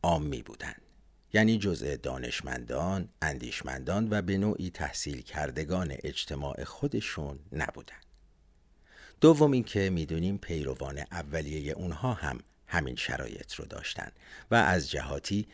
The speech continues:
حتی پایین‌تر از این حرفها بودن. با فرض درست بودن هر آنچه از ادیان به ما آموختن، بریم به قدیمی ترین این سه دین در مصر باستان و خودمون رو در جایگاه بنی اسرائیل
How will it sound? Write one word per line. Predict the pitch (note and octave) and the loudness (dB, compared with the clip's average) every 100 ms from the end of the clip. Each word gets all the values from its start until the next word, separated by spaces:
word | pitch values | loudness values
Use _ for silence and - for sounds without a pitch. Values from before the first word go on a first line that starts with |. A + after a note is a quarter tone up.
| - | -10
حتی | - E2+ - A2 A#2 | -6 -6 -2 -2 -2
پایین‌تر | - A2 A2+ A#2 C#3+ E3 | -2 0 4 2 2 0
از | F2 - | 0 -4
این | - | -8
حرفها | - - - - - | -8 -8 -8 -12 -12
بودن. | - - - _ - _ - _ _ - - - - - - - | -10 -12 -16 _ -20 _ -20 _ _ -20 -20 -20 -20 -20 -16 10
با | F3 | 10
فرض | F3 D3 C3+ F#2+ | 12 6 4 6
درست | G#2 G#2 F2 D#2+ C#2+ C2+ - - | 6 4 2 0 0 -2 -4 -6
بودن | C#2 C2+ D#2+ E2 | -8 -2 0 2
هر | F2 E2 F#2+ G#2 | 0 0 0 0
آنچه | A#2 A2+ C3 | 0 0 0
از | A#2 G#2 | 0 0
ادیان | - F#2 F2 F2 G2+ G#2+ | -2 -2 0 0 2 2
به | F#2+ | 0
ما | D#2+ C#2+ | -2 -2
آموختن، | - C2+ C#2 C#2+ - G2+ C3 C#3+ C#3+ | -4 -6 -6 -8 -4 0 2 2 -2
بریم | A2+ F2+ D#2+ E2 D2+ | 0 0 2 0 -2
به | D2+ C2+ - | -4 -6 -4
قدیمی | D2+ C2+ D2 C2 C2+ | -4 -4 -6 -6 -10
ترین | - D#2 A2+ B2 | -6 -2 0 2
این | G#2+ F2+ | 2 0
سه | - E2+ | -2 -4
دین | D2 C#2+ C#2+ C2 | -4 -6 -6 -4
در | C2+ B1+ - | -4 -4 -6
مصر | C2+ D2 - B1+ A#1 | -6 -2 -2 -2 -6
باستان | C2 - - G2+ A#2+ A2+ - - - _ - | -4 -4 0 2 2 0 -8 -20 -20 _ -2
و | |
خودمون | - E3+ F3+ D#3+ C#3+ | 2 4 6 4 2
رو | C#3 C3+ | 0 0
در | G2+ | -2
جایگاه | F#2 E2+ F#2 F2 E2+ G2+ G#2+ E2 F#2 G2 | -2 -2 0 0 0 0 0 0 -6 -6
بنی | - - - B2 | -2 -2 -2 -4
اسرائیل | - - B2 - - | -2 -2 -4 -8 -10